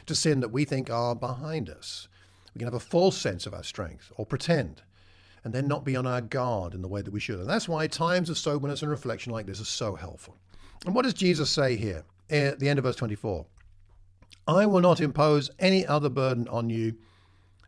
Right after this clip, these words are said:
except to hold on to what you have until I come." Jesus doesn't want to impose and will not impose anything on you and me that is beyond our ability to carry. He's not gonna burden us with,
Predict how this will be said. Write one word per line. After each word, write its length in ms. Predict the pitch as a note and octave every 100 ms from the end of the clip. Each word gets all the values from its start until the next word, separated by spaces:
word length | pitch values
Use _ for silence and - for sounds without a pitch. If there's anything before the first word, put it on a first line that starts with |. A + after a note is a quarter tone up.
| -
except 420 | A#2+ - - G3+ -
to 100 | D#3+
hold 200 | D#3+ B2
on 320 | F#2+ F#2 F#2 - _ _ _ -
to 80 |
what 160 | A2+ G#2
you 80 | G#2+
have 500 | - A2+ E2+ - _ _ _ _ _ _ - -
until 220 | G2+ G#2
I 80 | F#2
come." 320 | - E2 - _ _ - _ - _ _ - - - - -
Jesus 360 | D#3 E3+ F3+
doesn't 240 | D#3+ D3 D3
want 160 | B2
to 40 | A2+
impose 440 | A2 A#2 A#2 A#2
and 120 | - B2+
will 140 | G#3
not 160 | G#2+ A2
impose 420 | A2+ B2 A2 -
anything 360 | D#3 F#3 E3+ E3
on 140 | D3+
you 160 | C3 B2+
and 120 | A#2
me 180 | A2+ A2+
that 160 | G#2+ G2+
is 100 | G2+
beyond 420 | A2 B2 C#3 C3+
our 180 | B2+ B2
ability 560 | G#2+ A2 G#2 - G2+
to 120 | - -
carry. 640 | - - B2+ G#2 E2+ D2+
He's 140 | G#2+
not 100 | C#3
gonna 140 | C#3 C3
burden 480 | A2+ C3+ D#3 D3+ C3+
us 200 | B2+ -
with, 220 | G#2+